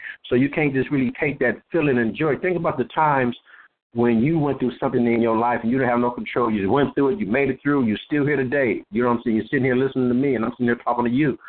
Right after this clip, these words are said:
So things that we just go through just because we don't have control. We don't have control over an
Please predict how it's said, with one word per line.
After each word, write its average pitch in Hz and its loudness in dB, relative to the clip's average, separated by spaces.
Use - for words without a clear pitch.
So 110 2
things 147 2
that 139 2
we 135 2
just 117 -2
go 131 -2
through 123 0
just 123 -2
because 123 -2
we 131 0
don't 127 0
have 123 0
control. 113 0
We 131 2
don't 131 2
have 131 0
control 127 0
over 123 4
an 107 0